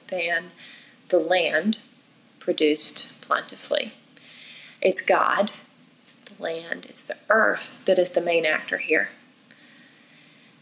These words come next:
The man, who is all of us, um, turns to himself <laughs> and he says,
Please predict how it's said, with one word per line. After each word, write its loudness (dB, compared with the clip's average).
The 2
man, 4
who -2
is -6
all -2
of -8
us, -4
um, -2
turns 4
to -4
himself -6
<laughs> -12
and 6
he 2
says, 2